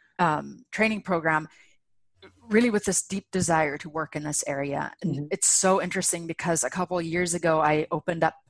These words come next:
Speaker 1: the, the file with my original letter where I applied, um, and I basically explained my vision, and it was really, it gave me goosebumps because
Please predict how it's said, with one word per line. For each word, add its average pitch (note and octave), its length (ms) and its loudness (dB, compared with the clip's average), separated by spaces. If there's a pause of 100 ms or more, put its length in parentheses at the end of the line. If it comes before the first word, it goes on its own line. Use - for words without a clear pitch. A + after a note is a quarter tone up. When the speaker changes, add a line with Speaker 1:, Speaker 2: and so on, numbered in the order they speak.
(180)
Speaker 1:
the, D#3 260 2 (420)
the D3+ 80 -2
file E3+ 420 4
with D#3+ 200 -6
my D#3 320 -2 (140)
original D#3+ 520 -2
letter D#3 340 4
where D3+ 200 2
I D#3 100 4
applied, D3+ 680 2 (540)
um, D3+ 400 2 (100)
and D#3+ 140 2
I D#3+ 300 2 (340)
basically F3+ 420 2
explained F3 520 0
my D#3+ 140 0
vision, F3 360 0
and D#3+ 120 -2
it E3+ 120 -4
was - 460 -2
really, F3+ 560 4
it E3+ 100 -4
gave F#3+ 180 6
me F3 100 0
goosebumps - 720 0
because E3 400 0